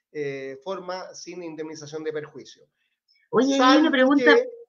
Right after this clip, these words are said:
Speaker 1: salvo que, y aquí termino esta parte,
Speaker 2: Sí.
Speaker 1: que, que se trate de una trabajadora cuya ausencia signifique una perturbación grave en la empresa. Supongamos que la empresa tiene solo un bus, y este bus cumple un recorrido,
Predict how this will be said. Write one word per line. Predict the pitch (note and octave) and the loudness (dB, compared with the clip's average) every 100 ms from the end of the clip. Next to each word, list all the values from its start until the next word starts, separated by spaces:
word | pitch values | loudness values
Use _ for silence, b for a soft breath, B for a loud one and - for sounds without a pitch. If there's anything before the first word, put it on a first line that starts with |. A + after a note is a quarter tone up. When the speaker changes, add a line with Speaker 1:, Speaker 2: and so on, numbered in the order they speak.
| _ _ _ _ _ | _ _ _ _ _
Speaker 1:
salvo | - G3 A3 B3+ | -6 -2 -2 -2
que, | B3 B3+ C4 | -2 -2 -2
y | F#3 | -2
aquí | D3+ E3+ | -6 -6
termino | A3 C4 D#4 D4 - | -6 -6 -4 -4 -4
esta | A#3+ - | -6 -6
parte, | C4+ D#4 D4+ C4 | -6 -6 -2 2
Speaker 2:
Sí. | B3 G4+ B B | 4 2 B B
Speaker 1:
que, | - G3+ A3 | -6 -6 -6
que | G3+ | -12
se | - G3+ | -8 -4
trate | A3 B3+ B3 | -2 0 0
de | A3+ | 0
una | A3 G#3+ | -2 -2
trabajadora | G3 G3 F#3+ G3 G#3+ A#3 B3+ C4 b b _ | -2 -4 -4 -2 2 2 0 -4 b b _
cuya | A3+ A3 G#3+ | -8 0 0
ausencia | G3+ - B3 C4 C4 B3 | 0 -2 -2 -2 -4 -6
signifique | - G3+ F#3+ - B3 A3+ | -6 -12 -12 -12 -12 -8
una | A3 G3+ | -4 -4
perturbación | G3+ G3 - F#3+ F3 F3 C#3+ A3+ A3 F3+ | -4 -6 -8 -8 -4 -6 -4 -2 -2 -4
grave | G3 C#4 D4 B3+ | -4 -2 0 0
en | |
la | A#3+ | 0
empresa. | A3+ C4+ A#3 - - _ _ _ _ | -4 -2 -2 -4 -18 _ _ _ _
Supongamos | - B3 B3+ B3+ D4+ E4+ | -14 -4 -2 -2 -4 -4
que | D4 | -2
la | B3+ | -2
empresa | - A3 C#4 C#4 C#4+ C#4+ _ _ | 0 -6 -8 -6 -8 -12 _ _
tiene | _ A#3 C4 | _ -4 -2
solo | B3+ B3+ C4 C4 | 0 2 2 2
un | D#4+ C#4+ | 0 -4
bus, | C4+ A3 - - - _ _ _ _ _ _ _ | -8 -10 -12 -18 -20 _ _ _ _ _ _ _
y | A3 | -10
este | C4 C4 | -6 -6
bus | B3+ D4 D4+ - _ _ | -4 -4 -8 -14 _ _
cumple | C4+ C4+ C4 | -12 -6 -6
un | B3+ | -2
recorrido, | A#3+ A3+ A3+ A#3+ B3+ F#3 B2+ | 0 4 2 2 -4 -4 -6